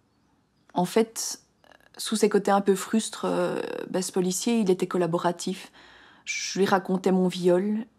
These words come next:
lui traduisait ça, euh, dans sa langue. Quand il comprenait pas, il traduisait pas et il passait à la question suivante. Ça fait quand même bizarre de lire sur sa déposition, «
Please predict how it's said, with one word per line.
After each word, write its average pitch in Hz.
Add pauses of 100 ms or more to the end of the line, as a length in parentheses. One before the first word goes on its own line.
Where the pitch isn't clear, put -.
(140)
lui 185
traduisait 180
ça, 185
euh, 170
dans 175
sa 180
langue. 175 (1080)
Quand -
il 196
comprenait 196
pas, 180
il 208
traduisait 190
pas 214
et -
il 190
passait 196
à -
la 180
question 180
suivante. 180 (1160)
Ça -
fait 190
quand 190
même 190
bizarre 196
de 190
lire 185
sur -
sa 185
déposition, « 180